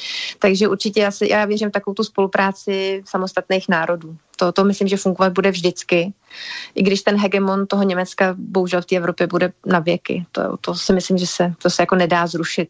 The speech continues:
jo, to tady, to tady bude. No, to, to myslím, že na to, proti tomu asi šanci moc nemáme.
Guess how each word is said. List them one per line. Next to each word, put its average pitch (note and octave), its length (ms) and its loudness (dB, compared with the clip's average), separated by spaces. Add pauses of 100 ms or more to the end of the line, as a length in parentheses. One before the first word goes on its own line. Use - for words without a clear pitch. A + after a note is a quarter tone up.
jo, - 140 -2
to - 160 -18
tady, F3+ 200 -2
to - 320 -18
tady F#3+ 160 2
bude. D#3+ 300 -2 (320)
No, F#3 260 -2 (160)
to, - 260 -2 (260)
to G3+ 100 2
myslím, G3 280 2
že F3+ 180 0
na F3+ 100 2
to, G3+ 100 2 (160)
proti G#3 200 0
tomu G#3 200 4
asi G#3 180 -2
šanci G3 300 -2
moc G3+ 220 0
nemáme. F3 460 0